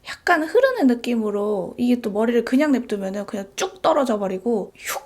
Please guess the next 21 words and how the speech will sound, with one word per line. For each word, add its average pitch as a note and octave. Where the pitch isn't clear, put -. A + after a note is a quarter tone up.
집어 A#3
던져준 A3+
그런 G#3
느낌? F3
그리고 -
저는 G3+
이쪽으로 G3
이렇게 -
꽂아줘서 B3
여기는 A3
좀 G#3+
깔끔하게, C4
그리고 A3
여기는 G#3
이렇게 F#3+
띄워주면은 G#3+
가볍게 G#3+
출근한 D4
그런 -
느낌이랄까? -
그리고 A#3+